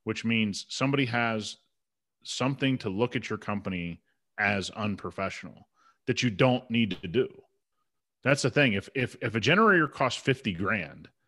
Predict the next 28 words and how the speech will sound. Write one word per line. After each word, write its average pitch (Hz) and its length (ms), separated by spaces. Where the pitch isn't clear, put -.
then 131 100
you'd 135 120
be 143 60
like, 120 180
"Hey, 127 160
look, 120 220
man, 104 160
I'm 110 80
not 104 120
gonna 95 140
buy 87 220
one." 73 280
A 107 60
good 123 240
generator 127 520
is 98 80
five, 127 360
six, - 260
seven 123 200
hundred 117 180
bucks, - 520
and 123 100
it 120 80
lasts 120 380
you 117 60
years 101 1120
in 90 140
business. 190 560